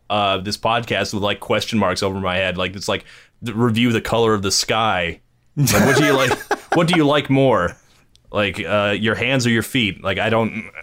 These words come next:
Speaker 1: I, I, I don't know how to answer these. Like, these are so important to me, and, like, the overplay for both has not really diminished that for me. Like, maybe a little, but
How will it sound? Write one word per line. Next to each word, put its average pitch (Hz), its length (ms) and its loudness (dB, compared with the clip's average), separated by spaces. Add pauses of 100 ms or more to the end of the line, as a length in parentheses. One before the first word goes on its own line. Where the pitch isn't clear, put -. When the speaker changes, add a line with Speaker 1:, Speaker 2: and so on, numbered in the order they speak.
Speaker 1:
I, 120 180 -2 (840)
I, 117 160 -2
I 110 120 0
don't 123 180 2
know 113 140 4
how 113 160 0
to 110 60 0
answer 107 280 -2
these. 98 180 0
Like, 98 180 0
these 107 180 0
are 104 160 2
so 104 680 2 (240)
important 95 640 -2
to 95 100 -4
me, 85 240 -2
and, 87 160 -4
like, 95 240 -4 (140)
the 113 160 2
overplay 110 440 0
for 98 160 -2
both 90 340 -2
has 90 440 -6 (960)
not 104 840 4
really 98 420 0
diminished 90 640 -4
that 82 280 -6
for 95 120 -8
me. 85 200 -4
Like, 87 200 -4
maybe 107 340 2
a 92 80 0
little, 95 280 -2
but 87 200 -4